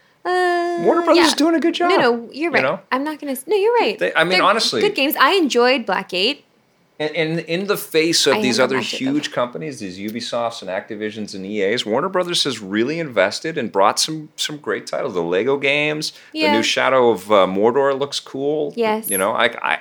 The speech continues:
Speaker 2: I'm excited with what they've got coming up.
Speaker 1: I know you're excited because you love Batman and you
Speaker 2: Mm-hmm.
Speaker 1: love superheroes. I get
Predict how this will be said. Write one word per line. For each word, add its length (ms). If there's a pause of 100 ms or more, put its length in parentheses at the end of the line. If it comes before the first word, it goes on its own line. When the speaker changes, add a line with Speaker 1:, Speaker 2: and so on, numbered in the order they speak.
Speaker 2:
I'm 160
excited 500
with 200
what 160
they've 120
got 200
coming 220
up. 220 (120)
Speaker 1:
I 160
know 260
you're 220
excited 480
because 260
you 80
love 300
Batman 540
and 100
you 40 (120)
Speaker 2:
Mm-hmm. 100
Speaker 1:
love 160
superheroes. 800
I 60
get 100